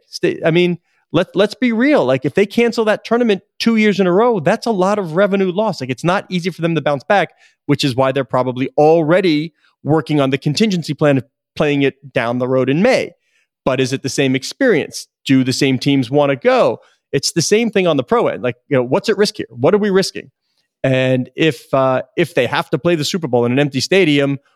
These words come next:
or a reduced crowd stadium or a reduced masked <laughs> crowd stadium, whatever it may be,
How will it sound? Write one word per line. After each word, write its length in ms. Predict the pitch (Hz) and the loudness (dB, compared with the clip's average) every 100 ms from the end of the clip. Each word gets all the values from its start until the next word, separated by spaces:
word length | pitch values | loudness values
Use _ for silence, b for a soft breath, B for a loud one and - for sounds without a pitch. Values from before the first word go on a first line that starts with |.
| _ | _
or 380 | 147 131 131 127 | 2 4 4 2
a 80 | 127 | 0
reduced 440 | 123 117 165 - | -2 0 -2 -2
crowd 340 | - 170 185 160 | -2 0 -2 -2
stadium 400 | 143 131 120 120 | -2 0 -2 0
or 200 | 143 139 | 2 2
a 20 | |
reduced 360 | 127 156 143 | 2 2 2
masked 420 | 139 180 185 - - | 2 2 0 -4 -4
<laughs> 40 | |
crowd 340 | 170 151 151 | -2 0 -2
stadium, 340 | - 180 165 135 | -4 -2 -2 -2
whatever 300 | 147 156 139 | -2 0 -2
it 80 | 143 | -2
may 160 | 135 | 0
be, 360 | 123 139 123 | 2 0 0